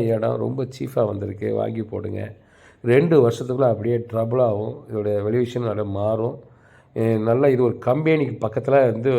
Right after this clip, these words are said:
இந்த ஏர் காற்று கம்பெனி வந்து இதை அமை-,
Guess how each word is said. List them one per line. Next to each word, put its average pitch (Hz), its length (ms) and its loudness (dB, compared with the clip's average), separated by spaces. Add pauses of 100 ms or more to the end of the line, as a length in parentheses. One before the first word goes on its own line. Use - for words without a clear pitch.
(100)
இந்த 101 220 -4 (800)
ஏர் 147 280 8
காற்று 117 380 -2
கம்பெனி 117 360 -2
வந்து 117 200 -6
இதை 120 120 0
அமை-, 110 180 -4